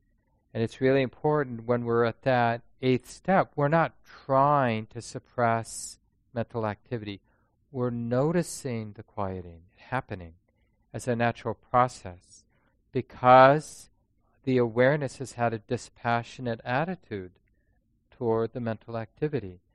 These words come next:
as opposed to what is more normal, over when the mind is more gross, which is I'm always pushed around by whatever the mental activity is, 'cause it always feels like it's me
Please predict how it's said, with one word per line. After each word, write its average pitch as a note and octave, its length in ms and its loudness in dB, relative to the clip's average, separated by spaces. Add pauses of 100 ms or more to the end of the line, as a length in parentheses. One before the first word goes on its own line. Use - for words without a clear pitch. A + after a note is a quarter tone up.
(380)
as B2 160 -4
opposed D3 400 2
to C#3+ 100 -4
what A#2+ 320 -2
is - 220 -8
more A#2 180 -2
normal, C3 720 0 (500)
over A#2 280 -6
when A2+ 180 -8
the A2 60 -8
mind A2 280 -4
is G#2 100 -16
more A2 160 -8
gross, D3 540 -2 (440)
which - 240 -4
is C3 400 2 (520)
I'm A#2+ 200 -2 (120)
always C#3+ 400 2
pushed - 340 -12
around C3 320 -4
by G#2+ 80 -2
whatever A#2 340 -2
the A#2 100 -8
mental A2 360 -8
activity A2 500 -6
is, G#2 160 -16
'cause B2+ 220 -14
it C3+ 80 0
always D#3+ 320 2
feels C#3+ 220 -4
like C#3 160 -2
it's - 200 -10
me B2+ 500 0